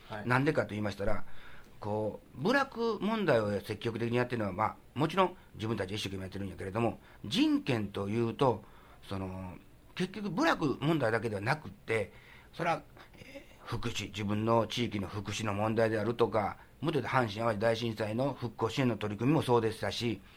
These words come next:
Speaker 2: 人権を考えてる団体さんはいろんなた-、ところでいろんな活動やってたんですね。
Speaker 1: はい。
Speaker 2: で、これを見て、うわあ、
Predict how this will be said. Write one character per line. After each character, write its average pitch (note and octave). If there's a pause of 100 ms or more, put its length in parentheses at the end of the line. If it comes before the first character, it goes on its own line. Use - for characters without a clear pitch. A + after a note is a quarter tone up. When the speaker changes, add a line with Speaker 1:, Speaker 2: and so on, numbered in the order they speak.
(400)
Speaker 2:
人 G#3
権 G3+
を F#3+ (380)
考 F2 (260)
え C3
て C3
る A#2+
団 A#2+
体 A#2
さ A2
ん G#2+
は G2+
い -
ろ E3
ん B3
な G#3+
た-、 D3 (180)
と C3
こ B2
ろ A#2
で G#2
い B2
ろ -
ん C4+
な F#3+
活 A#2+
動 A2+
や A2
っ -
て G#2
た G#2
ん F#2
で F#2+
す -
ね。 D#3+ (200)
Speaker 1:
は G#2
い。 -
Speaker 2:
で、 C#3+
こ G#3+
れ C#4
を B3+
見 A#3+
て、 B2+ (300)
う B2
わ -
あ、 -